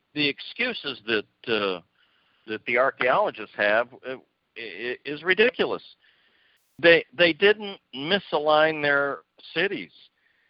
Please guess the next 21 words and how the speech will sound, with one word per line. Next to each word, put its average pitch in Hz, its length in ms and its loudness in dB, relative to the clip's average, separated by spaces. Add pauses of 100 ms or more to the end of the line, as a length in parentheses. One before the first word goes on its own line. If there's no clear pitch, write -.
(380)
At 170 140 -2
the - 80 -2
time 190 420 0
that 147 140 -10
they 135 140 -2
planned 170 460 -4
those 113 180 -6 (120)
cities, 95 360 -8 (800)
the 135 240 -2
Earth, 180 260 0 (380)
the, 107 400 -2
the - 80 -8
continent, 110 600 0 (720)
North 151 340 -2
America, 147 640 -2 (540)
was 127 340 0 (680)
probably 160 840 0 (360)
back 151 300 4
at 151 200 -2
Pangean 170 580 -4
times. 95 300 -2